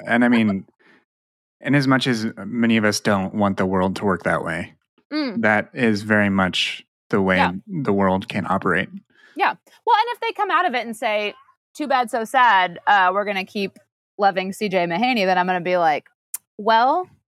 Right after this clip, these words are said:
Speaker 2: I will. Uh, then I'm gonna keep bothering you." Um,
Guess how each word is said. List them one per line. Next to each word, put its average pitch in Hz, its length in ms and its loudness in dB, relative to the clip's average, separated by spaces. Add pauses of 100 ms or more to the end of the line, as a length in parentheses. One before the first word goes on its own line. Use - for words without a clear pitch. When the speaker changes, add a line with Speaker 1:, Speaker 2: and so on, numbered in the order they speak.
(280)
Speaker 2:
I 196 280 2
will. 202 580 0 (340)
Uh, 180 180 2
then 196 160 -2
I'm 196 140 0
gonna 202 200 -4
keep 233 200 -8
bothering 160 460 2
you." 95 140 -8
Um, 190 60 -10